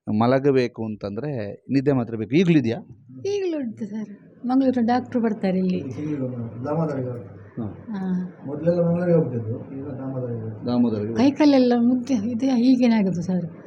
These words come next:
Speaker 2: ಕೈಕಾಲೆಲ್ಲ, ಕಾಲೆಲ್ಲ ನಮ್ಮ ಕಟ್ಟಿದಾಗೆ ಆಗುದು, ಹೆದ್ರಿಕೆ ಆಗುದು. ನಿದ್ದೆ ಎಂತ ಮಾಡ್ಲಿಕ್ಕೆ ಗೊತ್ತಿಲ್ಲ.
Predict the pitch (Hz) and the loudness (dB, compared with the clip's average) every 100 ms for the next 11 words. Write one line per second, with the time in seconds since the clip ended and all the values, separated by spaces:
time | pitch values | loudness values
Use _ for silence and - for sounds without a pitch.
0 | - - - 208 208 196 180 175 208 220 | -20 -8 -2 -2 0 0 0 0 0 2
1 | 208 202 208 190 180 - - - - - | 2 0 0 -2 -6 -14 -20 -20 -20 -20
2 | - - 175 208 247 233 220 196 196 180 | -20 -4 2 6 6 6 4 2 2 0
3 | 185 175 160 185 - - - - - - | 0 0 -2 -6 -12 -14 -20 -20 -18 -18
4 | - 214 202 240 220 214 170 165 175 - | -2 0 2 0 2 0 0 -4 -4 -12
5 | 277 - - - - - - - - 226 | -16 -18 -20 -20 -20 -20 -20 -18 -4 -2
6 | 202 226 240 254 - 285 294 294 269 262 | 0 0 4 4 4 4 6 6 4 2
7 | 254 226 190 | 0 0 -2